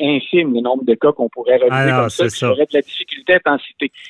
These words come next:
Speaker 1: Mais
Speaker 2: Mais
Speaker 1: donc, il remonte très loin dans le temps. C'est parce que ça parle aux Américains qui dit ça, mais il exagère nettement.
Speaker 2: Ah ouais, parce que moi, je vois mal comment il va trouver du volume avec tout ça, mais, mais regarde,
Speaker 1: Voilà.
Speaker 2: j'ai, attache ta tuque, Luc, je, je vais plus loin, là.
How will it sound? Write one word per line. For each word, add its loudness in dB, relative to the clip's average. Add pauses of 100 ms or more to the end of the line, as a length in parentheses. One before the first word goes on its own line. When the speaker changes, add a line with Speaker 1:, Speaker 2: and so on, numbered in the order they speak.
(140)
Speaker 1:
Mais 2
Speaker 2:
Mais 2
Speaker 1:
donc, 0
il 2
remonte -4
très 0
loin 0
dans 2
le -2
temps. -2
C'est -8
parce -6
que -10
ça 0
parle -4
aux -12
Américains -6 (100)
qui -16
dit -20 (280)
ça, 0 (100)
mais -6
il -2
exagère -2
nettement. -4
Speaker 2:
Ah 2
ouais, 0 (220)
parce -2
que 0
moi, 2
je -6
vois 2
mal 0
comment -2
il 0
va 0
trouver -2
du -8
volume 0
avec -4
tout -16
ça, 0
mais, 0 (320)
mais 0
regarde, -2
Speaker 1:
Voilà. 4
Speaker 2:
j'ai, 2
attache -2
ta 0
tuque, -4
Luc, -2
je, -6
je -6
vais 0
plus -4
loin, 0
là. -8